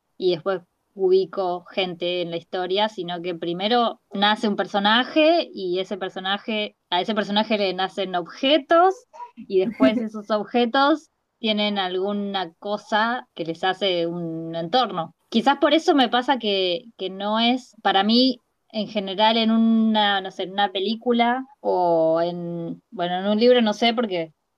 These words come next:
Speaker 1: justamente, no sé, pero más que nada en películas o series es como que no sé si específicamente la trama es lo que me va a hacer que yo la termine de ver. Porque por ahí
Speaker 2: Ujú.
Speaker 1: la trama puede ser muy simple,
Speaker 2: Sí.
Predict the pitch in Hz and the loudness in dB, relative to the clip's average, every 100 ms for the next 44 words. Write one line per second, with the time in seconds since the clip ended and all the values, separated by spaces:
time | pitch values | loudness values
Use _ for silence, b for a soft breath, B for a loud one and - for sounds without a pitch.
0 | _ 175 175 175 175 175 175 175 175 165 | _ -12 -8 -8 -8 -6 -8 -10 -14 -8
1 | 185 202 208 175 160 160 175 175 _ 190 | -8 -6 -2 -2 -2 -4 -8 -12 _ -4
2 | 190 226 220 233 220 190 196 220 214 214 | -2 2 4 6 6 2 0 0 0 -2
3 | 240 220 233 233 - 196 202 190 180 185 | 0 2 2 0 -8 -8 -6 -6 -6 -6
4 | 196 220 302 302 247 220 190 226 226 208 | -4 -4 -4 -2 -2 -2 -4 -4 -2 0
5 | 196 202 185 202 185 180 175 170 202 208 | 0 -2 -4 -4 -4 -2 -2 -2 0 2
6 | 208 208 - 190 185 175 175 170 - 180 | 2 0 -4 -8 -8 -8 -6 -6 -6 -10
7 | 180 185 185 202 190 185 - 190 175 175 | -2 -2 0 -2 -2 -4 -4 -2 -2 -4
8 | 175 180 180 170 175 180 - - _ _ | -6 -6 -4 0 2 0 -2 -20 _ _
9 | _ _ _ 233 240 247 262 294 294 311 | _ _ _ -6 0 2 4 4 4 4
10 | 320 269 320 302 311 302 294 277 330 - | 2 4 6 6 4 2 2 2 0 -2
11 | - 277 240 214 202 196 220 _ - 208 | -4 0 2 0 -2 -4 -8 _ -8 -4
12 | 196 254 | -2 -4